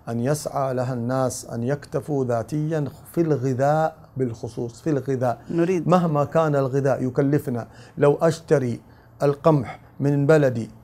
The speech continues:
Speaker 1: ب عشرة ريال ومن خارج بلدي بريالين، المفترض أنني أشتري الذي في بلدي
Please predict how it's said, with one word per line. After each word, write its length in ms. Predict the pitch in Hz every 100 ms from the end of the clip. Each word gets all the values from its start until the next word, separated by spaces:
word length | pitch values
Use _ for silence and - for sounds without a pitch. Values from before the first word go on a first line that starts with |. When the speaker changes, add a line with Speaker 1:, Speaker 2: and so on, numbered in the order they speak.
| - -
Speaker 1:
ب 480 | 127 135 139 139 143 120 - - - 135 143 -
عشرة 320 | 156 156 147
ريال 360 | 143 143 127 110
ومن 320 | 127 143 143
خارج 380 | - 165 151 139
بلدي 340 | 156 143 123
بريالين، 580 | 123 147 147 147 160 170 165
المفترض 540 | 143 147 151 156 143
أنني 400 | - 143 139 143
أشتري 280 | 147 - 139
الذي 300 | 139 139 139
في 140 | 120 131
بلدي 460 | 156 160 160 180